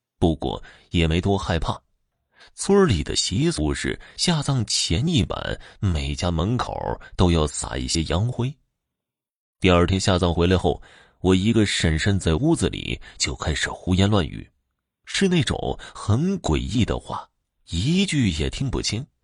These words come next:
就是支支吾吾的在那里喊。大人把小孩儿都赶出去了，后来听说的是什么冷、什么纸钱什么的。折腾了一个小时左右，当时都准备往医院送了。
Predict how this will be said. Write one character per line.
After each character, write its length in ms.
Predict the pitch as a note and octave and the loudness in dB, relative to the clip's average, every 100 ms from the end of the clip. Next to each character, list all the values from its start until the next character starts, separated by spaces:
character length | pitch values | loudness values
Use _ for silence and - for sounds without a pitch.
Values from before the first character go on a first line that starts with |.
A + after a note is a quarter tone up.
| _ - | _ -10
就 200 | - E2 | 0 0
是 160 | D2 D2+ | 0 0
支 200 | G2 G2 | 2 2
支 120 | F2+ | 2
吾 220 | E2+ C3+ | 0 2
吾 60 | C#3+ | 2
的 200 | C2 - - | 2 -2 -8
在 160 | - - | -6 -4
那 100 | D#2 | -2
里 160 | F2 B2 | -2 -2
喊。 220 | - - - _ _ _ - | -4 -12 -16 _ _ _ -4
大 180 | E2+ E2+ | 0 2
人 160 | F2 | 2
把 140 | F#2 F#2 | 2 2
小 240 | F#2 E2+ | 2 0
孩 100 | F2 | 0
儿 140 | F#2 | 0
都 140 | G2 G#2 | 2 0
赶 220 | F2 E2 | 0 -2
出 120 | F#2 | -2
去 160 | A2 A2+ | 0 0
了， 160 | A#2 - _ - - | 0 -4 _ -20 -2
后 200 | A2+ G2 | 2 4
来 140 | F#2+ | 4
听 240 | - D#3 | 0 -4
说 200 | D#3+ D#3 | -2 0
的 120 | D3 A#2 | 0 0
是 220 | - G#2+ | 2 2
什 160 | - | 2
么 120 | D3+ D3+ | -2 -2
冷、 560 | E2+ C#2+ G1+ A#1+ A2 - - - | 0 -2 -4 -4 -6 -6 -14 -8
什 180 | - B2+ | -2 0
么 100 | D#3+ - | -2 -4
纸 300 | - D2 C2 | -8 -6 -6
钱 420 | - - D2 C#3+ | -6 -4 -2 0
什 140 | D3+ C#2 | -2 -4
么 60 | |
的。 200 | - - _ _ _ _ _ _ _ _ _ _ _ _ | -10 -18 _ _ _ _ _ _ _ _ _ _ _ _
折 260 | - F#3+ | 4 6
腾 120 | F#3+ D#3+ | 6 2
了 140 | C3 | 2
一 140 | C#3+ | 2
个 100 | D#3+ | 2
小 220 | B2 F2+ F#2 | 4 4 2
时 120 | C3 | 0
左 200 | G2 D#2+ | 0 2
右， 200 | A#2+ A2 - - _ | 2 0 -6 -20 _
当 200 | - F3 | 0 2
时 380 | F#3 - F2+ B2 - - | 2 2 2 2 0 -4
都 220 | G2+ G#2 | 2 2
准 300 | F#2+ D#2 C2 | 2 -4 -4
备 180 | C#2 G2 | -2 -2
往 160 | C2+ - | -2 -4
医 100 | A#2 | 0
院 220 | D#3+ G2+ | 2 0
送 200 | - G1+ | -2 -12
了。 240 | G1+ - | -14 -18